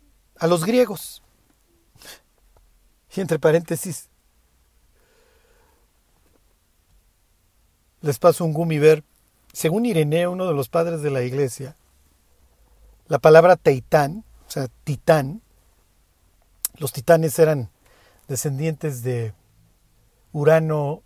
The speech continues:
y Gaia, que acabaron en el Tártaro. <laughs> En el Tártaro, ¿se acuerdan? En el abismo, la palabra que usa Pedro.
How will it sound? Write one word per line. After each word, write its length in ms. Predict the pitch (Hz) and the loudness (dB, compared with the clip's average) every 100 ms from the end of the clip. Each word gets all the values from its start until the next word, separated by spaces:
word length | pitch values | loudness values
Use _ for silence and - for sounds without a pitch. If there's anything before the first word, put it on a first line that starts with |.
| _ | _
y 180 | - 127 | -12 -2
Gaia, 460 | 127 165 120 135 233 _ _ _ _ _ _ _ _ _ _ _ _ _ _ _ _ _ _ _ _ _ | 4 6 4 -6 -12 _ _ _ _ _ _ _ _ _ _ _ _ _ _ _ _ _ _ _ _ _
que 80 | - | -10
acabaron 420 | 123 139 151 156 | 0 4 4 4
en 100 | 160 | 0
el 120 | 165 165 | -2 0
Tártaro. 500 | 214 - 151 113 - | 0 0 -4 -4 -8
<laughs> 60 | _ _ _ _ _ _ _ _ - - - | _ _ _ _ _ _ _ _ -20 -16 -10
En 100 | 135 | -8
el 200 | 131 123 | -8 2
Tártaro, 440 | 240 254 - 139 | 4 6 4 -2
¿se 160 | 120 135 | -4 -8
acuerdan? 460 | - - 185 143 - _ - - 151 | -2 -2 -2 -10 -18 _ -20 -12 -2
En 40 | |
el 80 | 170 | 0
abismo, 440 | 196 269 196 135 - _ _ _ _ _ - | 0 -2 -8 -12 -14 _ _ _ _ _ -6
la 80 | |
palabra 360 | 156 165 170 175 | 0 2 4 2
que 120 | - | -2
usa 160 | 156 170 | -6 -4
Pedro. 380 | - 190 156 | -4 -8 -10